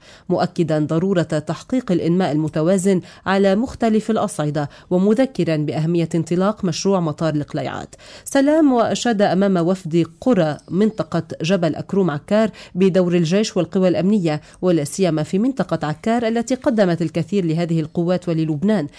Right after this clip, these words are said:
لافتا إلى إدراج أربعة بنود عاجلة على جدول الأعمال لضمان سرعة المعاج-، المعالجة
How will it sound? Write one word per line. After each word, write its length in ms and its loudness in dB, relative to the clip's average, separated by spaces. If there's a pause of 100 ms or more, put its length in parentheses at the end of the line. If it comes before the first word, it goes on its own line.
(200)
لافتا 400 0
إلى 300 2
إدراج 340 0
أربعة 320 -2
بنود 380 0
عاجلة 440 0
على 200 -2
جدول 260 0
الأعمال 280 -2
لضمان 600 2
سرعة 400 -2
المعاج-، 420 2
المعالجة 720 0